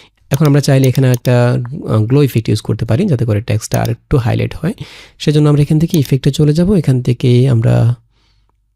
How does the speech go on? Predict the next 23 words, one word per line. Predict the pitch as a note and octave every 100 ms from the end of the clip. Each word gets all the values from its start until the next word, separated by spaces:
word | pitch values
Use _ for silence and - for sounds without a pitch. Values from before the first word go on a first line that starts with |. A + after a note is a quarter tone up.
| - -
এই | C#3
গ্লো | B2 A#2+
ইফেক্টটাকে | A2+ B2 - C#3+ F#3+ C4 _ _ _ _ -
যখন | C3+ C3+ D3
থেকে | C#3 D3 C#3 D#3+
ইফেক্টটা | C3 - B2+ C3+
অ্যানিমেট | C3 A#2+ B2 C#3+
করবে | - G2+ G2 E3 E4+ - _ _ _ _ -
তখন | C#3+ - A#2+
থেকে | A#2+
আমরা | G2+ G2
ইউজ | G2+
করব। | - A2+ A#2 -
এই | -
জায়গা | A2+ G2+ G#2
থেকে | B2 A#2
শুরু | G#2+ A2
হবে, | G#2+ A#2 B2 - - _ _ _ _ _ _ _ _ _ _
ঠিক | - D3 -
আছে, | C3 - - D#3 D#4+ - - - _ _ _ _ _ - _ _ _ _ _ - -
এতটুকু | C3 A#2 - -
রাখবো। | - D#3 D3+ A#3+ - _ _ _ - - -
আচ্ছা, | A2+ -